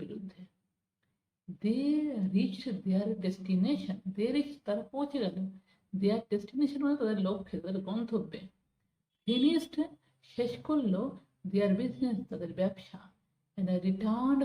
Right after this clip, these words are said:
home safely, রিটার্ন মানে ফিরে আসলো, হোম, ঘরে safely, সুরক্ষিত ভাবে।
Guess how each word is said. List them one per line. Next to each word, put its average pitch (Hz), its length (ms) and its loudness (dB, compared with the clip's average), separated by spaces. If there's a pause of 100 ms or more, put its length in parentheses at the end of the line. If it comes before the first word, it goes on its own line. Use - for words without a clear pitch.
home 196 220 2 (140)
safely, 233 380 -8 (340)
রিটার্ন 233 400 0
মানে 226 200 -2
ফিরে 185 180 -2 (100)
আসলো, 196 220 -10 (120)
হোম, 185 160 2 (160)
ঘরে 185 220 -6 (500)
safely, 262 320 -14 (100)
সুরক্ষিত 220 500 -6 (680)
ভাবে। 190 260 -2